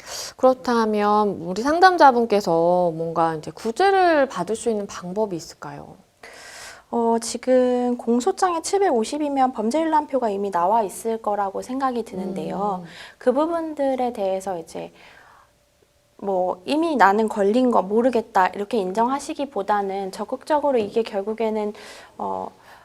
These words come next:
Speaker 2: 기준이 될 거라서
Speaker 1: 네.
Speaker 2: 이 부분에 대해서도 조금 확인을 하시고,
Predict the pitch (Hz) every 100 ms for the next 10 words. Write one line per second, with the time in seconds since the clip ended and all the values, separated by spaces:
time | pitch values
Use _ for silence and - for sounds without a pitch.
0 | _ - 254 233 349 294 190 180 196 175
1 | 160 175 160 180 185 156 190 240 247 262
2 | 254 214 190 196 208 202 202 - 220 -
3 | 208 220 330 359 311 254 285 - 233 185
4 | 170